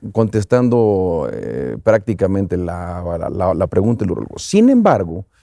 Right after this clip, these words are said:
la medicina general debería tener un conocimiento general para poder identificar alguna enfermedad y referir a ese paciente a un especialista para que recibiera una atención mucho más profunda.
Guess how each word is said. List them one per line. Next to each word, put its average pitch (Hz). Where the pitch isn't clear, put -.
la 113
medicina 117
general 92
debería 107
tener 110
un 117
conocimiento 107
general 92
para 92
poder 110
identificar 107
alguna 95
enfermedad 95
y 127
referir 120
a 165
ese 147
paciente 107
a 73
un 87
especialista 127
para 85
que 87
recibiera 90
una 92
atención 85
mucho 82
más -
profunda. 90